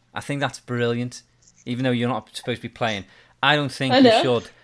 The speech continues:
Speaker 1: vote for Donald Trump. There you go. I don't think you should be doing that. But if you do, it's your opinion and you're entitled to
Speaker 2: Yeah.
Speaker 1: it,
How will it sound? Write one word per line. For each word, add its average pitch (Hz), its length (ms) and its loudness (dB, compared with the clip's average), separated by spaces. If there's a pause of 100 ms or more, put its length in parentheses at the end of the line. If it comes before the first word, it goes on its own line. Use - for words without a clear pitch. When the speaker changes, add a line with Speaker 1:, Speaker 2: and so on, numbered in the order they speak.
(140)
Speaker 1:
vote 120 200 -2
for - 120 -14
Donald 104 320 -8
Trump. 90 320 -12 (180)
There 98 120 -6
you 95 100 -8
go. 85 220 -10 (180)
I - 80 -2 (100)
don't 123 220 0
think 120 140 -6
you 120 40 -10
should 110 180 -10
be 107 100 -10
doing 92 300 -8
that. 107 280 -10 (560)
But 110 120 -8
if - 100 -8
you 117 80 -8
do, 240 340 2 (460)
it's - 160 -10
your 120 120 0
opinion 170 580 -8
and 98 120 -14
you're 98 80 -10
entitled 110 400 -4
to 110 60 2
Speaker 2:
Yeah. 131 220 4
Speaker 1:
it, - 100 -6